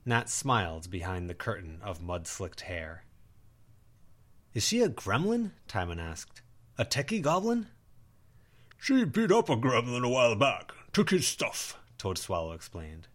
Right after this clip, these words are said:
Speaker 1: Nat smacked her piercing, riddled fist into her open palm.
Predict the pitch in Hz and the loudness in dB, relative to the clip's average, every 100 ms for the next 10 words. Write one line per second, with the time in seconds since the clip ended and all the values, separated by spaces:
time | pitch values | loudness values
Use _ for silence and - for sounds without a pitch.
0 | - - - - - - _ _ - - | -20 -20 -20 -20 -20 -20 _ _ -20 -16
1 | - 104 104 - - 127 120 - - 90 | -2 -2 -2 -6 -2 -2 -2 -6 -8 -8
2 | - 127 117 131 117 110 123 117 - 87 | -6 -4 -2 -2 -2 -2 -4 -6 -6 -6
3 | - - - 113 87 82 92 95 90 82 | -6 -14 -10 -8 -6 -6 -6 -6 -6 -4
4 | 95 82 78 | -4 -4 -8